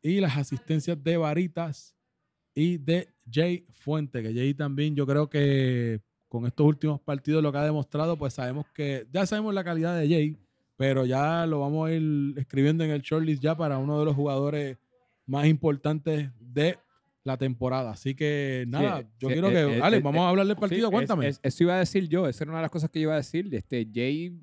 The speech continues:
Speaker 2: se está, es uno de los candidatos a M V P ahora mismo, aunque el equipo de Italia no está teniendo resultados,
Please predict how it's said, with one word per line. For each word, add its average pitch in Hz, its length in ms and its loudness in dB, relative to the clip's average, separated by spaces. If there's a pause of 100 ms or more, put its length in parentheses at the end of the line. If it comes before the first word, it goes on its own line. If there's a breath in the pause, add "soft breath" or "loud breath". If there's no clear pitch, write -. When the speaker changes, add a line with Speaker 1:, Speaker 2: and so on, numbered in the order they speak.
(100)
Speaker 2:
se - 100 -6
está, 160 1400 -6 (680)
es 123 140 -2
uno 170 180 0
de 190 60 4
los 190 100 2
candidatos 185 720 -2
a 127 180 -2
M 143 120 -4
V 180 140 -2
P 214 260 -4
ahora 147 260 -2
mismo, 143 560 0 (460 soft breath)
aunque 127 320 -2
el 123 80 0
equipo 143 320 -2
de 214 80 2
Italia 196 240 -2
no 185 80 -4
está 175 140 -4
teniendo 190 320 -4
resultados, 170 1000 -4